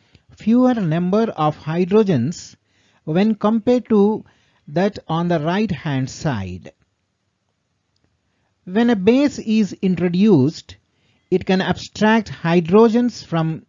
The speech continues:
either of the beta carbons. However,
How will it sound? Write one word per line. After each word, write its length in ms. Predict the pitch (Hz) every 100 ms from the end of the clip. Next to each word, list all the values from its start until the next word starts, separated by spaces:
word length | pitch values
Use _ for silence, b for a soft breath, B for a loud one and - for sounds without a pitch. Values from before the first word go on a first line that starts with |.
| _
either 500 | - 208 254 254 247 -
of 180 | 151 156
the 120 | 165
beta 340 | 160 170 165
carbons. 760 | 151 131 127 135 226 247 - - _ _ _ _ _ _ _
However, 760 | _ - 277 269 135 113 175